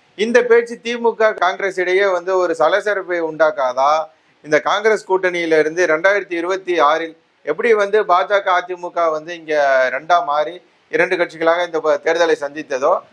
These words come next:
அதுபோல தி-, ரெண்டாயிரத்தி இருபத்தி ஆறு தேர்தல்ல காங்கிரஸ் தலைவர் இதே மாதிரி பேசிக்கிட்டு இருந்தாருன்னா, காங்கிரஸ் கூட்டணியிலிருந்து தி மு க விலகி இரண்டும் வேறு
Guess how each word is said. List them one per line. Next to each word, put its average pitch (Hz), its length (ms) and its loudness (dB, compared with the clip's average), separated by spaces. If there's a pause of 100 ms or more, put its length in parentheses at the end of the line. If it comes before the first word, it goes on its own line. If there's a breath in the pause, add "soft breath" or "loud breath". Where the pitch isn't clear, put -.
(240)
அதுபோல 226 540 2
தி-, 185 500 0
ரெண்டாயிரத்தி 190 480 -2
இருபத்தி 190 340 0
ஆறு 175 320 -2
தேர்தல்ல 165 600 0 (360)
காங்கிரஸ் 208 380 0
தலைவர் 185 280 0
இதே 185 280 -2
மாதிரி 208 240 -2
பேசிக்கிட்டு 185 460 -4
இருந்தாருன்னா, 135 480 0 (440)
காங்கிரஸ் 208 480 0
கூட்டணியிலிருந்து 175 600 -2
தி 185 140 -2
மு 185 120 -6
க 170 140 2
விலகி 190 560 0 (220)
இரண்டும் 214 360 2
வேறு 202 300 2